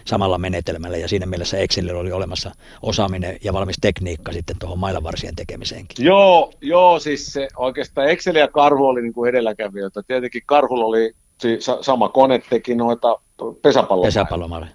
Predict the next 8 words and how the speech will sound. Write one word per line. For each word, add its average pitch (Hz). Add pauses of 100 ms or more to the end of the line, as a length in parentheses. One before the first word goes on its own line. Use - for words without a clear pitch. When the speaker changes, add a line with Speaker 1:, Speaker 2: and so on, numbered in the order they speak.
Speaker 1:
joo. 82
Speaker 2:
Joo, 131
ja, 107
tota, 107 (360)
Karhulla 151
oli 127
se 151
etu 139